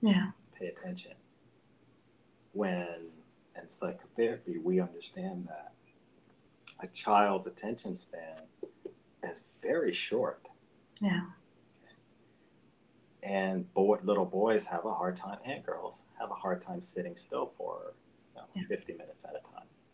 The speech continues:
Speaker 2: Um, some programs are geared towards children's learning, so they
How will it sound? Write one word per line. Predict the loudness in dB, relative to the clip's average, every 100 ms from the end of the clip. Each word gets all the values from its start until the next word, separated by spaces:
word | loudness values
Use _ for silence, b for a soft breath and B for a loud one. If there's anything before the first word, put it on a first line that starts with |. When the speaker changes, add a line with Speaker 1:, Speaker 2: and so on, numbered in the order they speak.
| _ _ _ _ _ _ _ _ _ _ -20 -18
Speaker 2:
Um, | -16 -16 -18 -20 _ _ _ _ _ _ _ _ _
some | -4 6 6 6
programs | 4 4 4 2 2 -2 -6 -6
are | 0 0 0 -2 -4 -8 -10 -14 _ -8
geared | -2 -2 -2
towards | -8 -6 0 2 0 -2 -8 -12
children's | -8 -6 -6 -10 -14
learning, | -16 -16 -20 -20
so | -16 -10
they | -10